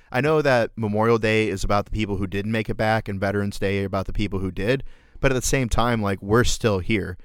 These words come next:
I don't personally think that Memorial Day should just be something that, you know, you just, like, prostrate yourself, whip yourself,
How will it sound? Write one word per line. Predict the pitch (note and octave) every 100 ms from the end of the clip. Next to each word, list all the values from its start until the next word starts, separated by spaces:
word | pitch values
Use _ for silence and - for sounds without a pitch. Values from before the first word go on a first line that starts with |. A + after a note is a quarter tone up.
| _ _ _
I | - A2+
don't | A#2+
personally | G#2+ A#2 - G#2+
think | A2 G#2+
that | G#2
Memorial | G2+ G2+ G#2 G2+
Day | G2 G2
should | - G#2
just | G2+ -
be | G#2+
something | - G#2 G2 G2+ G2 F#2+ - - -
that, | G2+
you | G#2
know, | G#2
you | G2+
just, | G2 G2 -
like, | G2 F#2 _
prostrate | - G#2 G2+ - G2+ F#2+
yourself, | G2 G#2 G2 F#2
whip | G#2 G#2 -
yourself, | G2+ - G2 F#2+